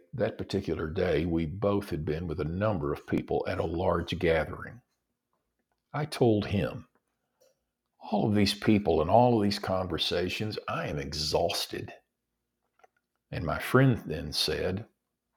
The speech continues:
"All of these people and all of these conversations, I am energized."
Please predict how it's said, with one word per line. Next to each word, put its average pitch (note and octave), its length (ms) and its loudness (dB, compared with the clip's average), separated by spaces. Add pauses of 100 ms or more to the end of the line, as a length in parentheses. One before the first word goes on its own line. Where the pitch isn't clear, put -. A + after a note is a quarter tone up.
(140)
"All A3 300 8
of C3+ 100 6
these G#2 180 6
people D#2+ 480 2
and G#2+ 100 -4
all D3+ 300 2
of G2+ 80 4
these F2+ 180 2
conversations, - 1120 -4 (640)
I A2 280 2
am B1+ 160 -2
energized." - 1000 -6